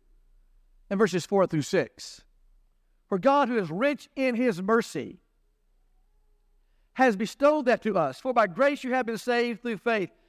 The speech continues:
And yet it's not the works of man, but the gift of God." Streams of mercy.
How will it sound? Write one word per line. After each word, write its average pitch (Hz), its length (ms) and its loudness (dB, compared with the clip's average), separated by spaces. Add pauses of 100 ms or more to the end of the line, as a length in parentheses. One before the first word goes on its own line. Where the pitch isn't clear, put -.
(180)
And 220 140 0
yet 269 160 2
it's 233 140 -8
not 262 260 0
the 214 80 -6
works 269 240 -4
of 208 140 -6
man, 262 280 0
but 247 220 -2
the 214 100 -2
gift 294 600 -4 (280)
of 214 200 -2
God." 175 600 0 (1120)
Streams 311 760 -6
of 269 200 0
mercy. 214 580 -2